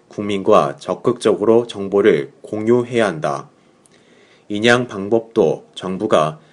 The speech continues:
일방적으로 결정하기보다 전문가들과 유가족의 입장을 충분히 반영해 다른 좋은 방법이 나오면 새롭게 적용해 보려는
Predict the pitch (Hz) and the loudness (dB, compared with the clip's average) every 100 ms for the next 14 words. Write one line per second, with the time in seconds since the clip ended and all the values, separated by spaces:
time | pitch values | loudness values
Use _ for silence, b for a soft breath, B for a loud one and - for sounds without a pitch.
0 | b b 104 110 117 120 117 104 113 123 | b b -2 2 4 2 0 2 2 2
1 | - 104 98 120 120 104 113 95 90 85 | -2 -4 -2 -2 -2 -4 -4 -2 0 0
2 | 71 b b b b - 98 110 110 107 | -2 b b b b 0 0 0 0 0
3 | 95 92 104 71 69 - 98 117 110 101 | 0 2 2 2 -4 -8 2 4 4 2
4 | 117 117 95 - 110 101 82 69 - _ | 2 0 -2 -6 -4 -2 -2 -4 -12 _
5 | - 139 120 123 127 123 - 90 104 101 | -8 -6 -2 0 0 -2 -8 -4 -4 -2
6 | 76 - b b b b b - 87 113 | -4 -8 b b b b b 0 2 4
7 | 120 117 101 123 120 113 110 120 117 85 | 2 0 0 0 0 0 0 0 2 0
8 | 90 92 104 76 69 - - 135 123 - | 0 0 0 -2 -10 -12 -2 0 0 -2
9 | - 127 120 90 107 110 98 - - 104 | 0 0 -2 -4 -2 -2 -2 2 4 4
10 | 80 | -2